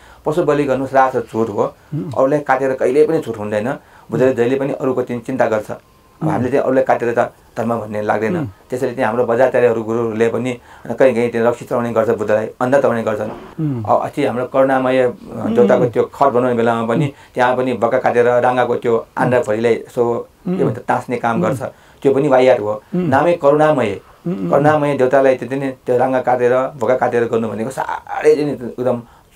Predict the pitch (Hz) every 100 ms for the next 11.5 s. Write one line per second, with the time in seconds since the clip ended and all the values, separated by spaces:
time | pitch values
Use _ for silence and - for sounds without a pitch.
0 | _ - 120 - 113 113 - - 165 120
1 | 123 117 110 101 107 - _ _ 123 123
2 | 110 113 117 120 117 117 113 107 107 107
3 | 117 110 113 113 - - - - 185 147
4 | 110 - - - - - - 117 107 147
5 | 202 185 135 - - 170 - 175 165 131
6 | 139 180 175 135 131 160 156 147 156 170
7 | 135 147 156 143 156 156 151 113 131 139
8 | 131 113 120 117 113 135 139 - - 180
9 | 185 185 190 190 190 180 113 127 175 123
10 | 127 135 135 147 123 135 175 147 - 160
11 | 147 - 151 147 156